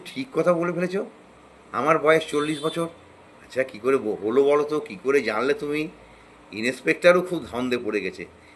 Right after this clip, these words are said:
যে এই ছেলেটা আসল বয়স তার চল্লিশ বছর কী করে বুঝে ফেললো? তখন দাশু বলল, "স্যার, আমার দাদার বয়স স্যার কুড়ি।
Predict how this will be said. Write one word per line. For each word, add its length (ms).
যে 180
এই 80
ছেলেটা 320
আসল 300
বয়স 320
তার 100
চল্লিশ 320
বছর 220
কী 160
করে 180
বুঝে 200
ফেললো? 300
তখন 120
দাশু 260
বলল, 240
"স্যার, 720
আমার 300
দাদার 440
বয়স 360
স্যার 180
কুড়ি। 460